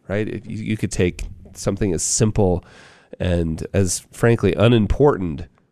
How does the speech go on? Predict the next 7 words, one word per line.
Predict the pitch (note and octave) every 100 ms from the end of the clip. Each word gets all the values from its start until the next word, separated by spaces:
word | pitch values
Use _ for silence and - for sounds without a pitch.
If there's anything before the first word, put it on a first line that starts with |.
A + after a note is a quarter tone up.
| _
you | -
know, | F#2
relatively | E2+ A#2 C3+ A2 G2 F2
speaking, | - - D#2 - G2+ B2 _ _ _ _ -
as | G#2+ A2 A2+ -
financial | - - C3 D#3+ G3+ A#2
news, | F2+ D2 B1 - -